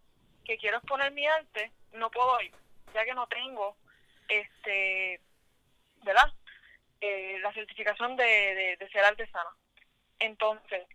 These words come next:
este, cuando vas a, a, a las ferias, ves gente con, mm, vamos a ponerle con tops tejidos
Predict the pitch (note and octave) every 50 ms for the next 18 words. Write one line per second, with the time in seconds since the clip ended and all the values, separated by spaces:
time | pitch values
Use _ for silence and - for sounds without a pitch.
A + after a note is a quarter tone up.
0 | - - A3 G#3+ - - A3 G#3 - - A3 G#3+ G#3+ G#3 G3+ G3+ G3+ A#3+ C4+ C4+
1 | C#4 C#4+ C#4 C#4+ C4 C4+ C4+ C4+ C4+ C4 - B3+ C4+ C#4 C#4 - - - E4+ E4+
2 | D#4+ C#4 G#3+ G#3 B3 _ _ _ _ _ _ _ _ - A3 A#3 A#3+ B3+ C4+ C#4
3 | C#4+ C4+ - C4 A#3+ A#3 A3+ A3 G#3+ A3 _ _ _ _ _ _ _ _ _ _
4 | - A3 A3 G#3 G#3 G3+ G3 G3 G3 F#3 F#3 F3+ F3+ F3 _ _ _ - - _
5 | _ _ _ _ _ _ _ _ _ _ _ - G3+ G3 G3 F#3+ F#3 F#3+ F#3 F#3+
6 | F#3+ G3+ G3+ G#3 A3+ A3 A3+ A3+ A3+ A3+ G#3+ - - G#3+ G#3 G#3 - - A3 A#3+
7 | B3 - - - _ - B3 A#3+ A#3 B3+ D4 D4 D4 C#4+ B3 G#3+ A3